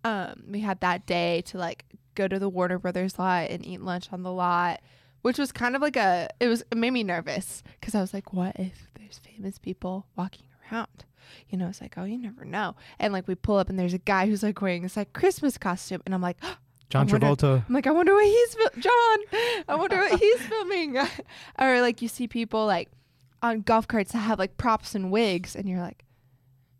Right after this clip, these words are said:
Speaker 2: What are they
Speaker 1: "What,
Speaker 2: doing?
Speaker 1: what's, what's go-, what's going on?" You know, like, "What's happening? I wanna know. I wanna see." And then you go by the Star Wagons, which has, like,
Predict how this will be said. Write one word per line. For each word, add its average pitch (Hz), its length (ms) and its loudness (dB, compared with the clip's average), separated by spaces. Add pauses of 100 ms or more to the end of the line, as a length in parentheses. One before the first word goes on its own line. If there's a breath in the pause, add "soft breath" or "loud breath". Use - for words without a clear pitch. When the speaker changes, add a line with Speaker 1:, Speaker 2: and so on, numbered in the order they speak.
(120)
Speaker 2:
What 185 100 -12
are 175 40 -6
they 165 80 -8
Speaker 1:
"What, - 80 -10
Speaker 2:
doing? 180 120 -6
Speaker 1:
what's, 175 280 -6
what's 175 300 -10
go-, 170 420 -8
what's - 260 -18
going 190 400 -10
on?" 254 400 -10
You 175 160 -6
know, 180 240 -8
like, - 240 -10
"What's 165 300 -6
happening? 208 640 0
I 196 180 0
wanna 262 300 0
know. 440 280 4
I 254 120 4
wanna 233 220 0
see." 277 300 -4
And 214 120 -4
then 202 120 -4
you 196 80 -4
go 185 120 -2
by 180 140 0
the 185 100 -6
Star 196 320 0
Wagons, 185 600 -4 (300 loud breath)
which - 160 -8
has, 180 240 -4
like, 175 180 -8